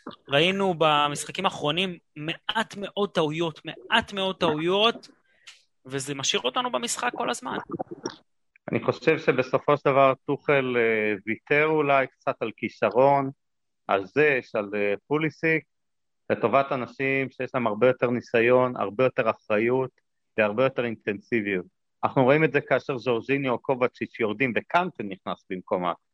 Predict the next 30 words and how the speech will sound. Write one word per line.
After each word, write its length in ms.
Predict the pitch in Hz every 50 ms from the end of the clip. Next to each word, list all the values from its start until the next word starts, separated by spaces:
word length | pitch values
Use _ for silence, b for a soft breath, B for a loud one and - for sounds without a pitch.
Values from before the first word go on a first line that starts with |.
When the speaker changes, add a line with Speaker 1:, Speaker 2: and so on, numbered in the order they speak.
| _ _ _
Speaker 2:
שכולנו 580 | - - 117 - - 131 120 131 147 151 151
מתים 360 | 139 123 110 - - 120 113 104
על 80 | 95 - _ - _ -
קנטה 340 | 123 123 131 123 - 117 104 95
ווורד 360 | 104 101 101 110 120 117 107 _ _
קלאס, 360 | - 95 92 101 104 - _ _ _ _ _ _ -
יש 220 | 143 165 175 - -
ירידה 320 | 185 139 131 107 101 98
ביכולת 460 | - - 123 127 127 - 160 170 175
של 140 | - 180 160
צ'לסי. 380 | - - 208 202 - - - 90 - _ _ _ _ _
קנטה 320 | - 160 180 185 - 185 156
כרגע, 360 | - 160 147 151 170 156 143
ברגע 320 | 131 135 139 147 160 165 156
שהוא 160 | - 151 135
נכנס 220 | - - 156 143 -
במקום 300 | 147 127 - 156 147 139
קובצ'יץ' 460 | - 156 143 147 139 - - 123 -
או 60 | 139
ז'ורג'יניו, 440 | 113 110 120 107 98 110 110 117 131
הוא 60 | 135 135
מחליש 360 | 131 - - 160 160 - -
את 80 | 160 139
צ'לסי. 420 | - 185 190 180 - - - 101 80 _ _ _ _ _ _ _ _ _ -
כנ"ל 300 | 131 120 127 151 170 175
מה 140 | 175 165 151
שנקרא 280 | - - 156 - 165 160
לגבי 380 | 160 147 143 143 135 147 147
עמדות 280 | 147 147 127 147 147 - -
אחרות. 480 | 135 _ - 127 117 120 127 113 -